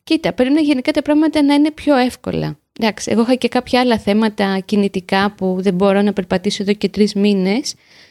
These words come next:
λόγω της εγκυμοσύνης, που αυτό το έκανε ακόμα πιο δύσκολο. Να-, ενώ είναι κάτι σπάνιο. Δεν έχω ακούσει κάποιον έτσι να πέρασε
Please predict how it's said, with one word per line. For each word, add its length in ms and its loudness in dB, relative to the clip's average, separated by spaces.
λόγω 240 2
της 120 -4
εγκυμοσύνης, 760 -2
που 100 -2
αυτό 280 -4
το 100 0
έκανε 300 2
ακόμα 460 2
πιο 200 -6
δύσκολο. 720 -2
Να-, 140 0
ενώ 260 2
είναι 180 2
κάτι 260 -2
σπάνιο. 580 0
Δεν 160 2
έχω 120 2
ακούσει 280 -2
κάποιον 480 -2
έτσι 400 -2
να 160 2
πέρασε 480 -2